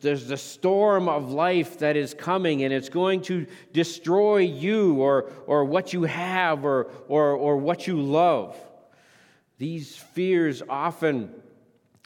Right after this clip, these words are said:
leave us in a very, a very bad place in our lives. They can plunge us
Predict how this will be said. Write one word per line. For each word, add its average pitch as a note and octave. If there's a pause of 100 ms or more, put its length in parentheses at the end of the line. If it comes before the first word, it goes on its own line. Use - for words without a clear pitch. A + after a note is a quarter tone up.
(280)
leave E3
us B2+
in C#3+
a B2+
very, D#3+ (300)
a A#2
very D3+
bad C#3+ (360)
place -
in B2+
our A#2+
lives. B2 (560)
They B2+
can B2+
plunge E3+
us B2+